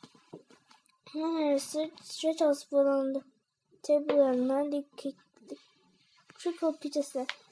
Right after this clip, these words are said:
"Look up, Peter, there's a spider on your leg." "Where?" squealed Peter. The frenzy on the table. Leap, boop.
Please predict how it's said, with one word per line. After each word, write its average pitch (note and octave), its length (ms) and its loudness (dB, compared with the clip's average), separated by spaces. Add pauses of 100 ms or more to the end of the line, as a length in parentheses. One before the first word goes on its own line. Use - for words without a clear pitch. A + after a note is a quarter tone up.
(160)
"Look G4+ 260 2
up, G4+ 140 0
Peter, D#4 260 -2
there's F#4 180 -2
a - 20 -10
spider F#4 480 4
on F4+ 80 2
your F4 240 2
leg." F#4+ 260 2 (420)
"Where?" E5+ 260 8 (320)
squealed C4+ 300 0
Peter. B3+ 280 0 (680)
The D4+ 80 -2
frenzy C#4+ 360 2
on C4 160 4
the B3+ 100 -2
table. B3 340 0 (520)
Leap, D4+ 200 -6 (340)
boop. D5+ 200 10